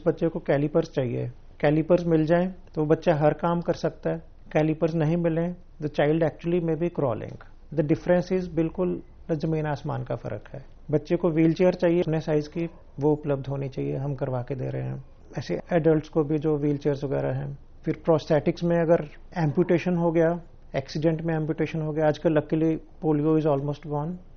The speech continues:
सीपी जो cerebral palsy है उसकी संख्या भी कम हो रही है क्योंकि institutional deliveries हो रही हैं और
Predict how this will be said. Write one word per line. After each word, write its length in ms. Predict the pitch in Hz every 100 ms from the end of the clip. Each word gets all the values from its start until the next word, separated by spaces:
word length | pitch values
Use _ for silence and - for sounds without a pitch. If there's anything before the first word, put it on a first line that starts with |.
| -
सीपी 380 | - 165 143 151
जो 120 | 151
cerebral 300 | 151 139 151
palsy 460 | 151 139 123 165
है 120 | 156 156
उसकी 260 | - 160
संख्या 360 | 156 151 - 151
भी 120 | 151
कम 180 | 151 151
हो 160 | 147
रही 140 | 151 156
है 140 | 165
क्योंकि 360 | 175 143 131 147
institutional 560 | 143 - 139 - 165
deliveries 420 | 147 151 147 156 147
हो 100 | 147
रही 120 | 147
हैं 80 | 147
और 440 | 143 135 131 131